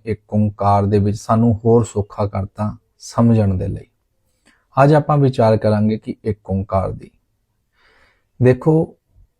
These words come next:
ਇੱਕ ਕੀ ਹੈ? ਉਹ ਪਰਮੇਸ਼ਰ ਆਪ ਹੈ, ਜਿਸ ਦਾ ਇਹ ਸਾਰਾ ਪਸਾਰਾ ਹੈ ਤਿੰਨ ਦਾ, ਜਿਹੜਾ ਅਸੀਂ ਅੱਗੇ ਦੇਖ ਰਹੇ ਹਾਂ ਓਂਕਾਰ। ਜਿਵੇਂ ਕਿ ਆਪ ਜੀ ਦੇਖ ਰਹੇ ਹੋ ਨੀਚੇ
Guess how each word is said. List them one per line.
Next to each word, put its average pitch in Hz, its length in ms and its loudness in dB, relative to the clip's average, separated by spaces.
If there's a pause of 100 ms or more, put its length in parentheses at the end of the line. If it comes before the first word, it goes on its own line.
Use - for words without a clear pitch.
(160)
ਇੱਕ 131 260 2
ਕੀ 139 300 2
ਹੈ? 147 220 -2 (600)
ਉਹ 147 120 4
ਪਰਮੇਸ਼ਰ 107 600 2 (100)
ਆਪ 98 340 0
ਹੈ, 120 180 -4 (420)
ਜਿਸ 117 220 2
ਦਾ 131 220 4
ਇਹ 117 160 2
ਸਾਰਾ 107 280 0
ਪਸਾਰਾ 101 580 -4
ਹੈ 117 200 -4 (360)
ਤਿੰਨ 101 280 0
ਦਾ, 104 160 -2
ਜਿਹੜਾ 107 300 0
ਅਸੀਂ 113 300 -6
ਅੱਗੇ 104 260 -2
ਦੇਖ 104 260 -6
ਰਹੇ 104 160 -8
ਹਾਂ 104 80 -8 (100)
ਓਂਕਾਰ। 104 460 -6 (960)
ਜਿਵੇਂ 123 300 4
ਕਿ 135 160 2
ਆਪ 123 140 2
ਜੀ 117 120 0
ਦੇਖ 113 280 0
ਰਹੇ 113 80 -2
ਹੋ 107 80 -2
ਨੀਚੇ 104 440 -8